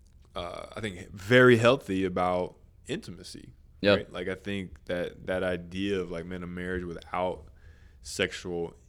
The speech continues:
Speaker 1: intimacy, um, just that love and the connection and that, that closeness that God creates for that
Speaker 2: Yeah.
Speaker 1: is,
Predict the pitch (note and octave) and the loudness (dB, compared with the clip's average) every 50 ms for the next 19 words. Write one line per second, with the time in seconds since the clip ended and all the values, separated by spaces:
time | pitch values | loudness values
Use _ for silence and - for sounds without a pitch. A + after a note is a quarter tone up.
0 | - - F#2+ G2 G2 F#2 - F#2+ F2+ F2+ E2+ E2 - - F2+ E2+ E2 E2 D#2+ D#2 | -12 -10 -8 -8 -8 -10 -12 -12 -12 -12 -12 -12 -12 -12 -10 -8 -8 -6 -8 -8
1 | D#2+ D#2+ - - - - - - - - - E2+ E2+ E2+ E2 D#2+ D#2+ D#2+ D#2+ D#2+ | -10 -12 -16 -20 -20 -20 -20 -20 -14 -8 -6 -6 -4 -4 -6 -8 -8 -8 -10 -12
2 | D#2 D#2 - - - - - - - - - G2+ - - F#2+ E2 E2+ E2+ F2+ F#2 | -14 -16 -20 -20 -20 -20 -20 -20 -18 -12 -12 -10 -8 -6 -6 -6 -4 -4 -4 -2
3 | F#2+ F#2 F2+ F2 F2 - - F2 F2 F2 F2 - - - F2 F2 E2+ E2 E2 E2+ | -2 -4 -4 -8 -10 -14 -14 -12 -12 -10 -10 -10 -12 -12 -12 -12 -12 -12 -12 -12
4 | D#2+ D#2+ - - - D2 - - - - F2+ F#2 - - F#2+ F2+ - E2 E2 E2 | -14 -14 -14 -16 -16 -16 -18 -14 -10 -8 -8 -8 -8 -10 -12 -12 -12 -12 -8 -6
5 | F2+ F2 F2 E2+ - - - - F#2 E2+ - - F#2+ G2 A#2 B2 - - - - | -4 -4 -4 -6 -8 -12 -10 -10 -8 -8 -8 -6 -4 -4 -4 -4 -8 -10 -12 -10
6 | - F2+ E2 E2+ - - - - G#1 - - - - - - - - - F2+ F#2 | -10 -10 -10 -8 -10 -14 -16 -14 -14 -14 -16 -16 -20 -20 -20 -12 -4 0 2 2
7 | F2 E2 D#2+ D#2+ D#2+ D#2+ - - | 2 0 -4 -10 -12 -14 -16 -18